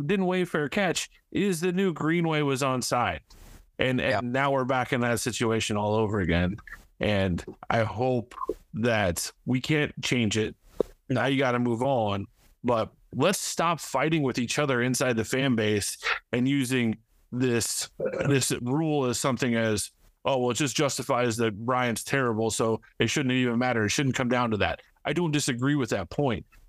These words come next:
Speaker 1: But the fact of the case is Cooper DeJean won the game for the Hawkeyes, cemented a legacy of perfe-, uh, of just playmaker ability. And now we're talking about how he got screwed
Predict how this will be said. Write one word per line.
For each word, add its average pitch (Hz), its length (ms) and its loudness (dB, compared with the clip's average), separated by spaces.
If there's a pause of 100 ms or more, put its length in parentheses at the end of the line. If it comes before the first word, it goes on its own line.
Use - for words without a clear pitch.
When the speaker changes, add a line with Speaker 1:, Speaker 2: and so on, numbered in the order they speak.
Speaker 1:
But 123 80 0
the 117 80 2
fact 156 320 0
of 151 80 2
the 123 60 0
case 135 300 0
is 117 200 0
Cooper 147 240 0
DeJean 127 560 0 (640)
won 135 300 0
the 170 60 2
game 139 240 2
for 131 120 -2
the 110 80 0
Hawkeyes, 101 520 0 (160)
cemented 151 520 0
a 147 60 2
legacy 131 580 0
of 110 240 0
perfe-, 117 240 -2
uh, 123 340 0 (100)
of 123 120 -2
just 135 260 -2 (220)
playmaker 139 500 0
ability. 113 540 0 (480)
And 120 340 0
now 139 300 0
we're 123 140 -2
talking 123 440 0
about 113 260 2
how 117 180 0
he 117 180 2
got 113 160 2
screwed 127 560 0